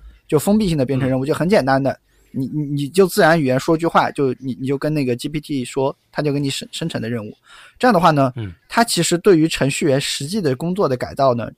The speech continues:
Speaker 1: 只占了百分之一的时间，占了百分之一的时间。
Speaker 2: 嗯。
Speaker 1: 但是这百分之一的时间，其实，呃，当时也有一个这个，也有一个对比，就是说，假设一个程序员，这个，他可能一年的这个，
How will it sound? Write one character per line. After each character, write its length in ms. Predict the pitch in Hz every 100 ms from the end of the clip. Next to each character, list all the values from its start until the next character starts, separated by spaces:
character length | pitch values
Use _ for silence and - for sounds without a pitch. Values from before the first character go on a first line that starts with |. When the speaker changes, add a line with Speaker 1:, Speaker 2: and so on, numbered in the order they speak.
| -
Speaker 1:
只 140 | -
占 120 | 226
了 80 | 214
百 120 | 101
分 120 | 123 147
之 80 |
一 140 | 151 180
的 80 | 147
时 140 | -
间， 100 | - - _ _ _ _ _ _ _ _ _ _
占 100 | 151
了 60 |
百 140 | 147 131
分 80 | 135
之 80 |
一 80 | 139
的 80 | 123
时 80 | 101
间。 100 | -
Speaker 2:
嗯。 60 | - - -
Speaker 1:
但 140 | 277 285
是 20 |
这 80 | 262
百 140 | 165
分 100 | 214
之 80 | 247
一 80 | 277
的 80 |
时 140 | 180 151
间， 140 | 165
其 100 | 165
实， 240 | 156 156 156 - _ -
呃， 100 | 139
当 160 | 185
时 140 | 220 165
也 140 | 151
有 120 | 202
一 120 | 117 120
个 120 | 135
这 140 | 139
个， 300 | 123 113 101 -
也 140 | 127
有 140 | 185
一 80 | 123
个 100 | 131
对 180 | 127 143
比， 160 | 131 -
就 100 | 131
是 140 | 123
说， 280 | 120 127 123 - _ _ _ _
假 140 | - 127
设 240 | 220 180
一 140 | 135
个 140 | 151 175
程 260 | - 139
序 140 | 135 160
员， 240 | 120 123 - _ _ -
这 80 |
个， 180 | 135 110 - _
他 160 | - 143
可 140 | -
能 120 | 123 131
一 140 | 170
年 280 | 143 123 131
的 100 | 143
这 140 | 135
个， 260 | 123 113